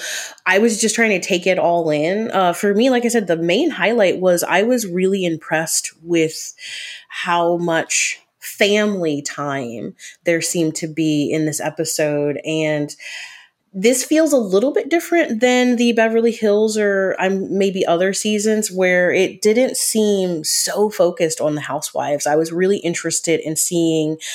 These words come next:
how things played out with their partners. I know some of them, uh, were divorced. And so for me, I was looking at more how these dynamics played out. And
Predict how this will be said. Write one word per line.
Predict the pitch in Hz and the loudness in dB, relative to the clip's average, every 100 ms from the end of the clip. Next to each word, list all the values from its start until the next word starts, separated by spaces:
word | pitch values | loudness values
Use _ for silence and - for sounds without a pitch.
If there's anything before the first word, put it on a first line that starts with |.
| - - | -10 -8
how | - 160 165 | -2 0 0
things | - 175 160 | 0 -2 -2
played | - - 156 143 | -4 0 0 2
out | 139 - 160 | 0 0 0
with | 151 - | -2 -2
their | 151 147 | -2 -2
partners. | 143 - 185 - 175 175 170 165 165 | -4 -6 -6 -4 -2 -2 0 0 -2
I | - 165 | -2 -2
know | 165 | -2
some | 180 | -4
of | 165 160 | -4 -2
them, | 147 151 - | -2 -2 -4
uh, | 151 147 | -4 -4
were | 135 160 | -2 -4
divorced. | 156 147 175 180 180 180 151 | -4 -6 -4 -2 -2 -4 -4
And | 165 | -4
so | - 170 160 - - | 0 -2 -2 -10 -8
for | - 190 | -2 0
me, | 185 208 226 196 180 | 2 2 4 4 2
I | - 175 | 2 2
was | 196 185 | 2 0
looking | 175 175 175 185 165 | -2 -4 -2 -2 0
at | 160 | 0
more | 156 160 165 160 151 | 0 0 0 0 -2
how | - 160 | -2 -2
these | 160 165 | -2 -2
dynamics | 147 143 156 151 - | -2 0 0 -2 -4
played | - 165 156 | -4 -2 0
out. | 135 175 208 - - - - - | 0 0 -2 -4 -10 -10 -8 -2
And | 190 190 185 185 | 2 2 2 -2